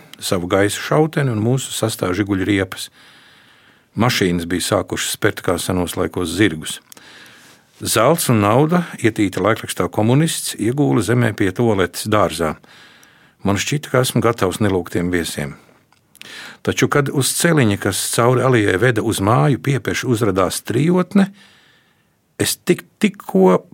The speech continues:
paguvu izteikties viņam pretī. Nu, lūk tā, vienās biksēs uz plikas miesas. Es iesoļoju tik gaidītajā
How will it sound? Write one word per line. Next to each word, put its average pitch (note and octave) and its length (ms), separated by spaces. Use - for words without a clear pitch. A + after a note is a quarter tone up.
paguvu C#3+ 480
izteikties A#2+ 640
viņam G2 300
pretī. - 320
Nu, G#2+ 80
lūk C3+ 160
tā, D#3 160
vienās G#2+ 480
biksēs A#2+ 400
uz F2+ 100
plikas - 300
miesas. - 520
Es - 240
iesoļoju A2+ 800
tik C#3 280
gaidītajā F#2+ 640